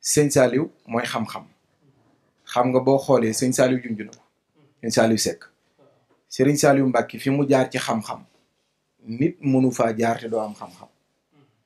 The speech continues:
Sëñ Touba ko dalal, jox ko sëñ Amsatu Jaxate. Sëñ Alsan jàngal leen. Dégg nga ko ni mu ko waxee ci wàllum jàngal.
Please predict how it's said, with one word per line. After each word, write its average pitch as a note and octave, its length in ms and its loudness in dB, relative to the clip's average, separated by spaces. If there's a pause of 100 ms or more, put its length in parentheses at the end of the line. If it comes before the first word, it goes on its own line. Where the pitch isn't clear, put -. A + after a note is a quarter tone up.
(420)
Sëñ B2+ 240 -2
Touba A#2 240 4
ko A2+ 100 0
dalal, G2 300 0 (840)
jox A#2+ 160 -2
ko - 80 -2
sëñ A2+ 200 0
Amsatu G#2+ 320 -4
Jaxate. G#2 380 -12 (460)
Sëñ - 240 -6
Alsan A#2 360 0
jàngal A2 380 2
leen. F#2 220 -6 (880)
Dégg B2 220 4
nga A#2 120 4
ko A#2+ 80 4
ni A#2 100 6
mu A#2 80 2
ko A#2+ 80 4
waxee A#2+ 220 0
ci A#2+ 80 -2
wàllum A2+ 320 2
jàngal. G#2 300 -2